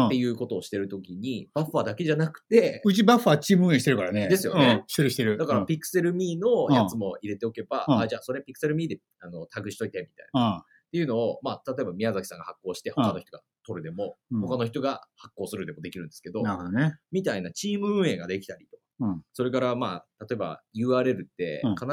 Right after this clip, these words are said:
Speaker 1: ずしも一個一個短縮したいわけじゃないですよね。
Speaker 2: うん。
Speaker 1: バルクインポートとか言ってですね、
Speaker 2: うん。
Speaker 1: 一気にバーって、
Speaker 2: バーって、うん。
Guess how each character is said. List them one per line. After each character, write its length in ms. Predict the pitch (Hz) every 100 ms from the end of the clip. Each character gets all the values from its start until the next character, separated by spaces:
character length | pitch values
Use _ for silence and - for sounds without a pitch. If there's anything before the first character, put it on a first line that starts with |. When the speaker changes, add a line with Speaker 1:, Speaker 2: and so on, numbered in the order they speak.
| 175
Speaker 1:
ず 60 | 165
し 100 | 101
も 100 | -
一 140 | - -
個 80 | 151
一 100 | -
個 240 | 101 85 -
短 160 | 113 92
縮 160 | 101
し 60 | 95
た 80 | 101
い 60 |
わ 100 | 101
け 80 | 90
じ 60 | 78
ゃ 20 |
な 80 | 87
い 40 |
で 40 |
す 100 | -
よ 80 | 165
ね。 60 | 117
Speaker 2:
う 40 |
ん。 80 | 82 _ _ _ -
Speaker 1:
バ 140 | 92
ル 120 | 135 135
ク 80 | 139
イ 80 |
ン 100 | 139
ポ 200 | - 123
ー 60 | 147
ト 60 | 113
と 80 |
か 80 | -
言 100 | 131
っ 20 | 110
て 40 |
で 40 | 85
す 100 | 78
ね、 60 | 78
Speaker 2:
う 40 |
ん。 20 | 156
Speaker 1:
一 160 | 151
気 120 | - 123
に 80 |
バ 140 | 113 -
ー 340 | - 123 123 101
っ 20 |
て、 80 | 107
Speaker 2:
バ 60 |
ー 20 | 101
っ 0 |
て、 60 | -
う 80 | 104
ん。 180 | 87